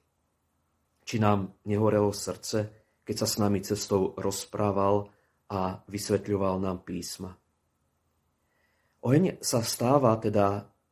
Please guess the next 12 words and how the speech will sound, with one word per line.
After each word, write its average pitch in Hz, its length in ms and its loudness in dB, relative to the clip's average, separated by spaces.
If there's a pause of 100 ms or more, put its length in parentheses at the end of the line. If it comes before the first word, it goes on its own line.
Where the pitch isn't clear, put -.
symbolom 110 800 2
Ježišovho 98 720 -4
daru, 104 480 -2
ktorým 98 400 -2
je 92 120 2 (200)
Duch 95 160 -10
Svätý. - 560 -10 (640)
Keď 113 160 -6
sa 113 160 2
na 104 80 4
Turice 117 480 0
zjavil 101 800 -2